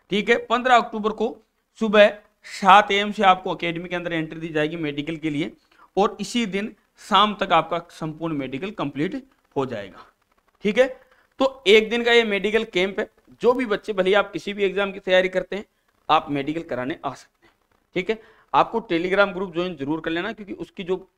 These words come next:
लास्ट अपडेट है वो भी आपको वहीं पे मिलेगी मैसेज के माध्यम से, ठीक है लाडलो।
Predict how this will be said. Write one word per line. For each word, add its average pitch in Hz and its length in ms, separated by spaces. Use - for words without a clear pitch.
लास्ट 151 360
अपडेट 165 300
है 220 80
वो 147 160
भी 165 160
आपको 160 240
वहीं 147 240
पे 143 140
मिलेगी 120 340
मैसेज 139 360
के 120 140
माध्यम 110 300
से, - 280
ठीक 170 100
है 214 60
लाडलो। 208 260